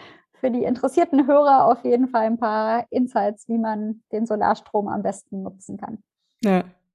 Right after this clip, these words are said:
Speaker 2: Ich finde die Vorstellung einfach so schön, dass man wirklich autark ist, auch von den Benzinpreisen, ne? Wirklich so sein eigenes, in Anführungsstrichen, ähm, sauberes Benzin fürs Auto generiert und,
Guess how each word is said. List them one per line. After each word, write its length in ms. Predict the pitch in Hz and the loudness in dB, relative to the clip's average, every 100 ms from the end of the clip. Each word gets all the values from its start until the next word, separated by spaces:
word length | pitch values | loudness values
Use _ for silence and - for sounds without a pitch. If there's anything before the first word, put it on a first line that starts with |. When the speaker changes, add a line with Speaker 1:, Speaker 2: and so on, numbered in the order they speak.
| _ - 269 | _ -12 -4
Speaker 2:
Ich 120 | - - | -2 2
finde 180 | 311 | 4
die 80 | 294 | 4
Vorstellung 480 | - 247 302 330 196 | 2 2 2 2 2
einfach 320 | 180 180 196 | 2 2 0
so 140 | - 185 | 0 -2
schön, 320 | - 180 185 | 2 2 4
dass 180 | 202 - | 2 2
man 220 | 220 220 | 2 4
wirklich 440 | 254 262 254 - | 2 2 2 2
autark 560 | 240 - - 220 254 - | 0 0 0 2 2 0
ist, 220 | 240 - | -2 2
auch 200 | 220 233 | 0 0
von 360 | - 240 233 226 | 0 2 4 4
den 540 | 220 220 214 - - | 4 4 2 0 -4
Benzinpreisen, 1080 | - 220 226 - 277 262 - 226 220 220 226 | -4 0 2 4 4 4 2 2 4 4 4
ne? 220 | 233 262 247 | 4 2 2
Wirklich 320 | 254 254 226 | 0 0 -2
so 80 | 226 | 0
sein 200 | 233 - | 0 2
eigenes, 720 | 220 262 262 247 254 - - - - - _ _ _ | 2 4 4 4 2 -2 -12 -18 -20 -20 _ _ _
in 100 | 190 | 2
Anführungsstrichen, 1000 | 220 254 247 220 - 226 247 247 226 220 | 2 4 2 2 0 0 4 4 4 4
ähm, 840 | 202 202 202 202 208 202 208 214 _ _ - | 4 4 6 6 6 4 2 -2 _ _ -4
sauberes 600 | 196 185 302 262 226 220 | 0 4 4 4 2 0
Benzin 480 | - 208 190 233 233 | 2 2 4 4 4
fürs 180 | 233 220 | 2 2
Auto 580 | 196 220 262 190 185 190 | 2 2 4 4 4 2
generiert 640 | 190 180 180 175 208 247 | 2 2 2 2 2 0
und, 380 | - 196 202 - | -4 -2 -2 -6